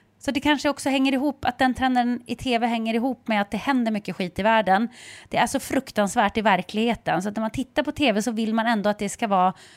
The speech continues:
lite mysigt och lite feel good. Jag tror feel good, eh,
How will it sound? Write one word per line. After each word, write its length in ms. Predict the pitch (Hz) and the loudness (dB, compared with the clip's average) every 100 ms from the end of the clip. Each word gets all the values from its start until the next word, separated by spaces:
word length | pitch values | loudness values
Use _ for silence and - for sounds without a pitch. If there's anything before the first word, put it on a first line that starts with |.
| - | -14
lite 240 | - 214 240 | -10 -2 2
mysigt 560 | 254 285 220 - 294 | 4 2 0 -4 -4
och 80 | - | -2
lite 340 | 226 214 220 208 - - | -2 2 2 2 -2 -20
feel 460 | - 330 302 240 | -2 4 4 4
good. 360 | 170 160 120 185 - _ | 0 -4 -6 -10 -12 _
Jag 100 | 220 | -2
tror 100 | 294 | -2
feel 400 | - - 320 240 | 0 0 0 0
good, 260 | 185 180 190 | -2 -4 -4
eh, 120 | - | -2